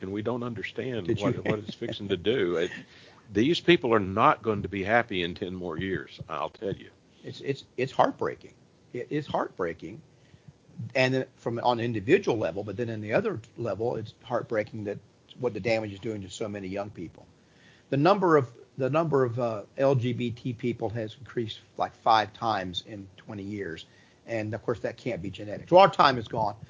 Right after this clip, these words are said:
Speaker 2: Thank you so much for listening today. Please take a look at our website, we are just Christians dot com. We are just Christians dot com.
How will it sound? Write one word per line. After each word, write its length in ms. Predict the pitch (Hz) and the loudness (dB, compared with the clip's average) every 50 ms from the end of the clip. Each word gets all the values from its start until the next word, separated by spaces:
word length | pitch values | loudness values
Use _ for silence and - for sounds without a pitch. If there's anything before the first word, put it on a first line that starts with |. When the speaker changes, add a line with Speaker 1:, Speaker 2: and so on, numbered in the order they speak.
| - - _ | -18 -16 _
Speaker 2:
Thank 240 | - 190 196 202 - | 6 6 6 8 6
you 80 | 151 127 | 0 -2
so 200 | - - 156 135 | 2 2 2 2
much 260 | 127 120 117 113 - | 2 2 0 -2 -4
for 140 | - - 107 | -6 -6 -4
listening 340 | 113 120 113 - - 107 104 | -4 -4 -4 -6 -8 -10 -10
today. 360 | 98 95 110 107 107 110 - - _ - - _ _ _ _ - | -6 -4 -2 0 0 -2 -4 -8 _ -20 -20 _ _ _ _ 2
Please 180 | 196 226 220 | 2 2 6
take 200 | - 214 185 - | 6 6 6 6
a 40 | 160 | 6
look 180 | 151 151 - 143 | 4 4 4 4
at 60 | 120 | 6
our 120 | 113 113 | 6 6
website, 540 | 113 117 120 117 113 - - 120 110 107 - - 120 | 6 4 4 2 2 0 2 2 2 2 0 -4 -2
we 260 | 117 127 139 151 151 | 0 2 4 4 4
are 120 | 117 113 | 2 0
just 260 | 107 127 120 117 - | 0 -2 -4 -4 -4
Christians 400 | - - 123 104 - - 107 101 | -4 -4 -4 -4 -4 -8 -12 -10
dot 280 | 107 120 110 101 - - | -6 -4 -4 -4 -4 -4
com. 360 | - 117 107 107 107 104 104 - - - - - - - - - | -6 -4 -4 -4 -4 -6 -6 -10 -12 -18 -20 -20 -20 -18 -8 -4
We 120 | 127 127 | -2 0
are 100 | 117 107 | 0 0
just 280 | 104 117 123 123 - - | -2 -4 -4 -6 -8 -6
Christians 400 | - - 123 117 - 107 104 104 | -4 -4 -4 -4 -6 -10 -10 -4
dot 260 | 110 117 95 98 - | -2 -2 -2 -2 -2
com. 340 | - 107 90 87 92 113 | -2 0 0 0 -2 -4